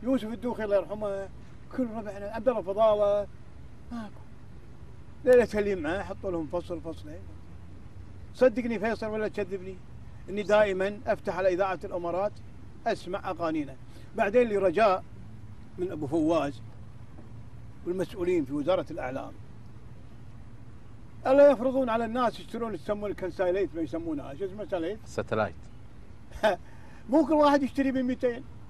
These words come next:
Speaker 1: من يصير الساعة ثمانية أخوي فيصل سديتوا علينا، يا أخوي ما نبي برامجكم حنا. ما تدينا أنتوا يا الربع ذولا، آه، آه، متواعد ومتواعد، غير هذا ما،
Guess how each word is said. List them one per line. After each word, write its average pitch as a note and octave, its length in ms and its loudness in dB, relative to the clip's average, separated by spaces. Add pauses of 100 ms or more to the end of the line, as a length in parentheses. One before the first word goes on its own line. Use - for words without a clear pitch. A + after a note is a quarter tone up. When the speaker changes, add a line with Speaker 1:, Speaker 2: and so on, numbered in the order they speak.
(360)
Speaker 1:
من D4 160 8
يصير C#4+ 240 8
الساعة C4 340 6
ثمانية C4 360 8
أخوي A#3+ 180 6
فيصل C4 520 8 (300)
سديتوا A#3+ 480 8
علينا، G#3+ 300 2
يا A3 80 0
أخوي A3+ 140 -2
ما D4 120 4
نبي B3+ 200 6
برامجكم G#3 520 0
حنا. G3 180 -14 (500)
ما C4 80 -2
تدينا A#3+ 260 -4
أنتوا A3 200 -10
يا F#3 460 -6 (1300)
الربع G3 260 -6
ذولا، F#3+ 360 -10 (300)
آه، - 220 -10 (280)
آه، - 160 -10 (180)
متواعد G3+ 420 2
ومتواعد، E3 420 -6 (220)
غير F#3+ 180 -6
هذا F#3 180 -8
ما، F3+ 240 -12